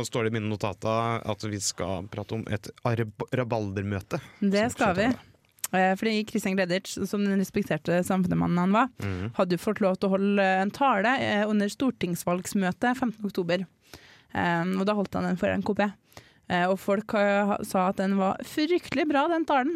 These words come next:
Speaker 2: Og ifølge Dusken så var han taleren den dagen.
Speaker 1: Ja.
Speaker 2: Han var liksom den beste. Så da, på møtet femte november, eh,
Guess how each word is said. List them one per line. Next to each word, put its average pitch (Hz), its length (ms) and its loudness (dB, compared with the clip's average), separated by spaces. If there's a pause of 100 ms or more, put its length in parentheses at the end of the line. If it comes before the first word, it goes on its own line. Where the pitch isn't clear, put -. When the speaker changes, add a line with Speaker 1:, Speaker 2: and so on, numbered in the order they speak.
Speaker 2:
Og 214 320 2
ifølge 214 300 0
Dusken 202 480 0
så 247 140 -2
var 202 100 4
han 202 140 2
taleren 233 760 2
den 208 200 0
dagen. 170 400 0 (340)
Speaker 1:
Ja. 110 140 0
Speaker 2:
Han 208 160 2
var 196 180 4
liksom 180 420 -2
den 202 180 2
beste. 175 360 -2 (500)
Så - 160 -4
da, 233 440 2
på 226 500 0
møtet 208 380 0
femte 202 240 -2
november, 208 320 2 (340)
eh, 196 540 2